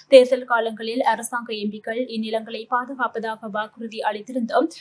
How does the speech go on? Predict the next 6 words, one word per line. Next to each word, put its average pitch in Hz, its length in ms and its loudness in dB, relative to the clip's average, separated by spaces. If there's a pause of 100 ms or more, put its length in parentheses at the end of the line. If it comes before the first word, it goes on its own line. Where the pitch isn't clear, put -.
(100)
தற்போது 277 560 0
இந்த 269 260 2
நடவடிக்கையில் 214 720 -4
அவர்கள் 220 400 0
மௌனம் 233 420 -4
காக்கின்றனர். 202 340 -4